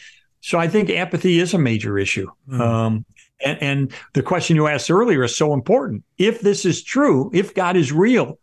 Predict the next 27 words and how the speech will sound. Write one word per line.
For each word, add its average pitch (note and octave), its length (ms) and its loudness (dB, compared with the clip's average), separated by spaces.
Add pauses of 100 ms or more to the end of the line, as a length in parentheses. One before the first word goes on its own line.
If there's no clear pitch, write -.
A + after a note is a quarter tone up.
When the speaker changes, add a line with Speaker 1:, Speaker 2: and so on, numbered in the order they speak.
Speaker 1:
what C#3+ 200 2
are F#3 60 2
the F#3 120 4
implications? G#3+ 760 -2
Speaker 2:
Yeah. A2+ 220 -2 (260)
Speaker 1:
And E3+ 140 2
when F3+ 160 2
you E3 140 4
look A3+ 260 0
at D#3 80 2
it B2+ 160 -2
that B3 280 0
way, C3 160 0
you C3+ 160 0
go, D3+ 300 2
"Oh C4+ 220 4
my B2+ 420 0
goodness, E3 640 0
yeah, D#3 720 2
Speaker 2:
<laughs> B2+ 60 -8
Speaker 1:
it F#3 160 0
is D#3 160 2
worth C4+ 400 0
my - 180 -4 (160)
time G3+ 400 -2
Speaker 2:
<laughs> - 0 -
Speaker 1:
to C#3+ 640 -4